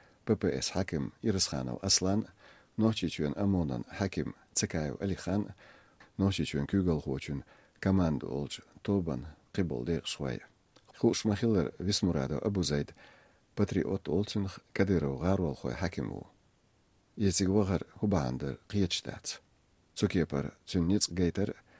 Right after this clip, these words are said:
из дюнал долшхилер гейтер хилмекис. Шент этиден богучдер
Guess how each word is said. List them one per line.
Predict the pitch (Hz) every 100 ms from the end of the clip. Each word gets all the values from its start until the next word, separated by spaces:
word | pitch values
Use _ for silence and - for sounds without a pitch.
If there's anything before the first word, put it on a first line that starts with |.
| - _ -
из | 90
дюнал | 87 107 104 78
долшхилер | 71 65 - 76 73
гейтер | 73 90 - 95 - - _ -
хилмекис. | 101 87 60 - - - _ _ _ _ _
Шент | - 107 98
этиден | 92 117 101 82
богучдер | 76 73 - 101 110